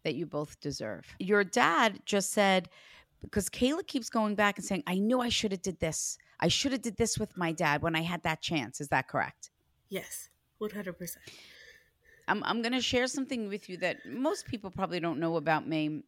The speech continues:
Speaker 1: Um, and I was just reminded this recently, um,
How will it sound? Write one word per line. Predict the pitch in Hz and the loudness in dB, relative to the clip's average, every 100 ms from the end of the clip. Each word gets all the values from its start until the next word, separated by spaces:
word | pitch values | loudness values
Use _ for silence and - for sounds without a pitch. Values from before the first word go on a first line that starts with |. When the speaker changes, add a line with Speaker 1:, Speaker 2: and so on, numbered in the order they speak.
| _ _ - - | _ _ -8 0
Speaker 1:
Um, | 175 175 | 2 2
and | |
I | 170 | 2
was | 170 | 0
just | 196 175 | -4 -4
reminded | 185 180 165 170 180 170 | -2 2 4 4 2 0
this | 151 147 - | 0 0 -2
recently, | 160 165 - 156 151 147 147 - - - _ _ - | -2 -2 -2 -2 0 2 0 -4 -18 -20 _ _ -4
um, | 170 160 160 156 | 0 0 0 -2